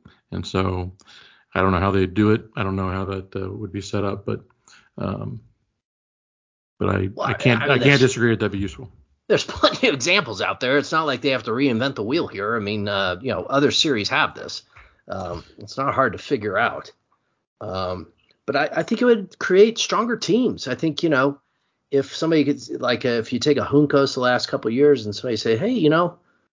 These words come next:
Speaker 2: I, hey, hey, Ricardo, I wanna buy your team." Eh, maybe he sells it. Maybe he sells half of it. But at least he's selling something, you know? It's not just like Brad Hollinger coming in and, you know, kind of being an angel.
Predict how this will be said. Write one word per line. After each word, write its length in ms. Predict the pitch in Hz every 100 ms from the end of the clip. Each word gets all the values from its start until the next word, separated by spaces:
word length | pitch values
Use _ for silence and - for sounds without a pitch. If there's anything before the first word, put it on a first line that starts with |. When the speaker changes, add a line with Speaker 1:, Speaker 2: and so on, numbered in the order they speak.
| _
Speaker 2:
I, 200 | 151 -
hey, 260 | - - 147
hey, 80 | 196
Ricardo, 480 | 139 147 208 202
I 40 | 113
wanna 200 | 151 135
buy 280 | - 131 143
your 180 | 123
team." 440 | 107 - 139 92 - _ _ -
Eh, 100 | 185
maybe 240 | 196 196
he 40 |
sells 300 | - 208 185
it. 80 | -
Maybe 220 | 117 120
he 40 | 143
sells 260 | 160 165
half 240 | 131 151 -
of 80 | 85
it. 180 | 76
But 100 | -
at 80 | 170
least 200 | 190 202
he's 180 | 208 -
selling 400 | - 165 185 120
something, 420 | - 87 - 87
you 100 | 87
know? 200 | 95 127
It's 160 | 139 -
not 160 | 143 143
just 220 | 139 -
like 220 | 110 - _ _ _ _ _ _ _
Brad 200 | 127 123
Hollinger 460 | 117 123 127 110 104
coming 240 | 117 107
in 220 | 107 110
and, 200 | 104 98 101
you 80 |
know, 240 | 107 98 101
kind 200 | 104 104
of 80 | 85
being 220 | 104 98
an 120 | 92
angel. 460 | 113 131 - -